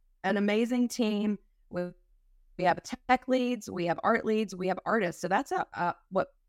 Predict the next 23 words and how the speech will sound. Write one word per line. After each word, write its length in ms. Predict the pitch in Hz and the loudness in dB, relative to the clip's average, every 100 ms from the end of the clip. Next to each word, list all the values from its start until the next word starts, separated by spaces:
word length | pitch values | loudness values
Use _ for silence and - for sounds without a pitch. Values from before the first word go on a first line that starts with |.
| _ | _
kinda 260 | - 330 440 | -6 -4 -2
sets 240 | - 202 | -2 -4
us 140 | 208 - | -4 -8
aside 380 | 180 165 160 175 | -2 2 2 2
from 200 | 160 156 | -4 -2
other 580 | 160 170 180 175 170 - 147 | -2 0 2 2 0 -2 -4
virtual 360 | 160 170 180 | -2 -2 -2
reality 400 | 170 160 165 160 | 0 2 0 -2
in-house 440 | 147 160 151 151 - | -4 -2 -2 -2 -6
studios 440 | - 151 156 151 | -4 0 0 -2
that 120 | 151 | -4
you 80 | 156 | -8
see. 260 | - 170 170 | -8 -4 -2
They 120 | 190 | 0
might 180 | 208 196 | 2 2
have 140 | 175 | 0
a 40 | |
developer, 720 | 170 151 156 160 160 156 151 _ _ _ | -2 0 0 0 -2 -2 -4 _ _ _
a 80 | - | -8
product 440 | - 151 143 - | 0 2 2 0
owner, 480 | 143 139 139 143 143 _ _ _ _ _ _ _ _ _ _ | -2 0 0 0 -4 _ _ _ _ _ _ _ _ _ _
um, 320 | 156 147 135 - | 0 0 0 -4
but 280 | 156 185 | 2 2